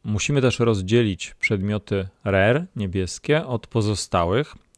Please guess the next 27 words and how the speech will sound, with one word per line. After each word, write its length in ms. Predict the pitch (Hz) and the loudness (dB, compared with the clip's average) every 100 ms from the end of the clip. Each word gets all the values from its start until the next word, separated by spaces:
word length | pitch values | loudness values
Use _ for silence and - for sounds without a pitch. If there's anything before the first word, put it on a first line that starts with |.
| _ | _
Tworzą 380 | - 113 107 107 | -6 -4 -2 -2
one 140 | 104 | -2
zupełnie 580 | 98 104 117 110 110 107 | -2 0 2 2 2 -2
dwie 340 | 101 95 101 101 | -2 0 0 0
różne 500 | 92 95 98 98 - _ | -2 -4 -4 -4 -8 _
rodziny. 440 | 101 101 92 85 - _ _ _ _ _ _ _ _ _ _ - | -2 0 0 -4 -8 _ _ _ _ _ _ _ _ _ _ -8
I 100 | 160 | -2
tak, 240 | 131 85 | 0 0
przedmioty 520 | - - 117 147 - 131 | -2 -2 2 2 2 2
niebieskie 800 | 110 104 104 - - 104 131 156 _ _ _ _ - | 2 4 2 0 -2 0 -2 -6 _ _ _ _ -12
o 100 | 92 | -10
pięciu 480 | 92 117 117 113 104 | -2 0 0 0 -6
czy 180 | - - | -6 -6
sześciu 420 | - 113 - 104 | -4 -4 -4 -6
gwiazdkach, 840 | 85 101 92 - - 107 143 - _ - | -2 -2 -2 -4 -4 -2 -2 -6 _ -12
ale 260 | 92 95 | -8 -4
od 180 | 95 - | -4 -4
poziomów 640 | - 110 101 113 101 90 - - | -4 0 2 2 0 -4 -12 -4
dziesiątego 680 | 101 - 104 98 113 95 | -4 -2 -4 -2 -2 -2
do 120 | 95 98 | -4 -2
jedenastego, 920 | 95 95 90 87 - 92 95 131 165 - - - - - | -2 -2 -6 -8 -8 -4 0 0 -2 -8 -20 -20 -10 -2
będą 280 | 113 120 | 0 0
tworzyły 460 | 117 - 98 110 110 | -2 -6 -2 0 0
najniższy 640 | 101 104 104 104 - 104 | 0 0 0 -2 -4 -8
poziom 340 | - 92 87 87 | -6 -4 -6 -6
tej 200 | 90 87 | -6 -4
rodziny. 560 | 87 82 82 92 151 | -6 -8 -8 -6 -6